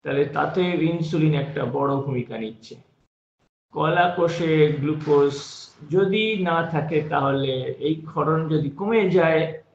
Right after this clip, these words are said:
ডায়াবেটিস ওয়ান এবং ডায়াবেটিস টু হতে পারে। আমরা আগে শুরু করি, ইনসুলিনে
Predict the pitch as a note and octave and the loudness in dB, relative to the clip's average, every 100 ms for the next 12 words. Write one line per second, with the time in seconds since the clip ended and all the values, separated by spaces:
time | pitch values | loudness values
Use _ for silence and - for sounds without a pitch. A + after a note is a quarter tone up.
0 | _ _ - C3 D#3 D#3 D#3+ D#3 D3 C#3+ | _ _ -18 -6 4 6 6 4 2 -4
1 | C3 C#3+ - C3 D3+ F3+ F#3 C3+ C3 B2+ | -6 -6 -10 -2 0 0 -2 -4 -4 -4
2 | B2 B2+ A#2+ A#2 - A#2+ - - - A3 | -4 -4 -4 -6 -8 -12 -14 -20 -8 -4
3 | F#3+ C#3 A#2+ B2 - _ _ _ _ _ | -2 -2 -4 -10 -20 _ _ _ _ _
4 | B2+ A2+ F2+ F2+ - - A#2 A2+ A2 - | -6 -6 -8 -12 -16 -12 -10 -8 -10 -12
5 | - _ _ _ A#2+ C3+ D#3+ D#3+ C#3+ C#3 | -20 _ _ _ -6 -2 -4 -2 -2 0
6 | D3 G#3+ E3+ D#3 D3+ C3+ C3 C3 | 0 0 -2 -2 -2 -4 -4 -6